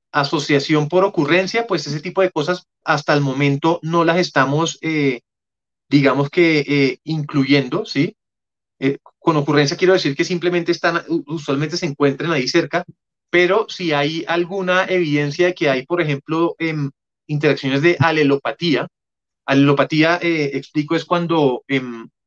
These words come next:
un organismo, en este caso plantas, em, emiten, eh,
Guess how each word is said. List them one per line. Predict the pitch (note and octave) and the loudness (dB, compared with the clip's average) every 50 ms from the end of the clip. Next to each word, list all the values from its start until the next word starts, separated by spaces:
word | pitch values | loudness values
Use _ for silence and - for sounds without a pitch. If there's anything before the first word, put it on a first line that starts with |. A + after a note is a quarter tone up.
| _ | _
un | - C#3 C#3 D3 | -4 -2 0 2
organismo, | E3+ F3 F#3 F#3 D#3+ D#3 D3 E3+ F#3 | 2 2 2 0 0 -2 -4 -6 -6
en | E3 C#3 | -8 -8
este | C3 - D3 | -10 -10 -6
caso | - D3 C#3+ D#3+ E3+ - | -4 -4 -2 -4 -4 -4
plantas, | - D#3+ D#3 C#3+ C3+ D3+ D3 - - - _ _ _ _ _ _ _ _ _ - | -2 -2 -2 -2 -2 -4 -6 -8 -8 -10 _ _ _ _ _ _ _ _ _ -4
em, | C3+ C#3 C3+ C3+ C3 B2+ B2 - - | 0 0 0 0 -2 -6 -10 -8 -2
emiten, | - C#3 C#3+ D#3+ E3 D3 - E3 E3 E3+ F3 F3+ F3 | 0 2 4 4 4 4 4 4 4 4 4 2 2
eh, | E3+ E3+ E3 D#3 C#3+ C#3 B2+ A#2+ A2+ A2 - | 4 4 4 6 4 4 4 2 0 -2 -4